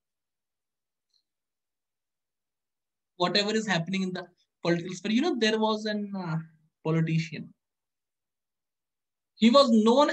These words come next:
as a politician who will eat politicians. He was known as a politician. It was told that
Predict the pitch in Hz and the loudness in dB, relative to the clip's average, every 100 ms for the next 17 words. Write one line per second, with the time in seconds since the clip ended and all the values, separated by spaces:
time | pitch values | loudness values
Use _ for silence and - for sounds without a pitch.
0 | 247 226 240 226 220 214 220 220 254 220 | 2 2 0 2 0 2 0 0 0 2
1 | 220 226 226 233 202 165 - - - 160 | 2 2 0 -2 -2 -8 -8 -14 -18 -20
2 | _ _ _ _ _ _ _ _ _ _ | _ _ _ _ _ _ _ _ _ _
3 | _ _ _ _ _ _ _ _ _ _ | _ _ _ _ _ _ _ _ _ _
4 | _ _ _ _ 165 208 190 190 254 254 | _ _ _ _ -2 0 2 4 4 2
5 | 240 220 208 185 185 180 - 151 147 - | 0 0 0 0 -4 -6 -2 -2 -2 -10
6 | _ _ _ _ _ _ _ 208 226 240 | _ _ _ _ _ _ _ -6 0 0
7 | 233 - 220 254 254 214 214 | 0 4 6 6 4 2 2